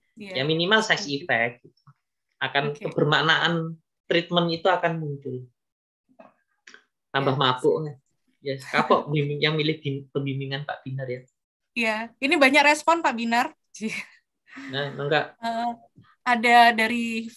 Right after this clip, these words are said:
Speaker 1: Vinka Amalia.
Speaker 2: Iya.
Speaker 1: Ini pertanyaannya adalah, eh, penerapan O S C L di daerah tiga T.
Speaker 2: Wah.
Speaker 1: Jadi kalau O S C L tadi kan Pak Binar contohnya itu daring ya, full lagi, full daring dengan Zoom.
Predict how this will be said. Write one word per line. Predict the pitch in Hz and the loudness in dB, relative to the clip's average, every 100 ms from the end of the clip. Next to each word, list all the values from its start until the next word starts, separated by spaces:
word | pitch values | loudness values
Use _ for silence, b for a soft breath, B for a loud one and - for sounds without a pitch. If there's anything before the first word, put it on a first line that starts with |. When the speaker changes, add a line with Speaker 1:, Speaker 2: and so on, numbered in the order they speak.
| - | -2
Speaker 1:
Vinka | 269 262 262 240 | 0 0 2 2
Amalia. | 240 240 240 240 208 233 - - _ _ _ _ | 4 2 2 0 -2 -2 -4 -20 _ _ _ _
Speaker 2:
Iya. | 143 135 208 | -4 -4 -4
Speaker 1:
Ini | 214 214 214 208 - | -8 -8 -10 -12 -14
pertanyaannya | - 202 196 196 196 196 196 220 226 202 | -12 -6 -6 -4 -2 -2 -2 -2 -2 -2
adalah, | 185 180 185 190 B B B B - | -4 -2 0 -2 B B B B 0
eh, | 214 220 220 220 _ _ _ _ _ _ _ - | 2 2 0 -2 _ _ _ _ _ _ _ 0
penerapan | 254 262 254 262 262 | 4 6 6 4 4
O | 233 | 4
S | 247 262 | 4 2
C | |
L | 269 320 | 0 0
di | 269 220 | 0 0
daerah | 214 233 | 0 0
tiga | 233 202 | -2 -4
T. | 190 214 170 _ b b - | -2 -2 -4 _ b b -2
Speaker 2:
Wah. | 147 | 0
Speaker 1:
Jadi | 196 190 208 262 269 - _ | 0 -4 -4 -4 -4 -8 _
kalau | 254 240 240 | 4 6 6
O | 220 | 6
S | 247 | 4
C | 277 | 4
L | 254 254 | 4 4
tadi | 240 240 | 4 2
kan | 285 330 | 0 2
Pak | 269 | 2
Binar | 208 226 262 294 | 0 -2 -2 0
contohnya | 233 226 220 240 233 | -4 -2 -4 -4 -6
itu | 240 - 320 330 | -6 -2 0 2
daring | 220 196 294 254 | 4 4 4 2
ya, | 262 | 0
full | - 339 330 | 2 4 6
lagi, | 247 190 202 294 b b b b | 4 2 -6 -8 b b b b
full | 240 233 | -2 0
daring | 208 196 247 277 | 0 0 -2 -2
dengan | 202 196 | -2 -2
Zoom. | 185 208 269 | -4 -4 -4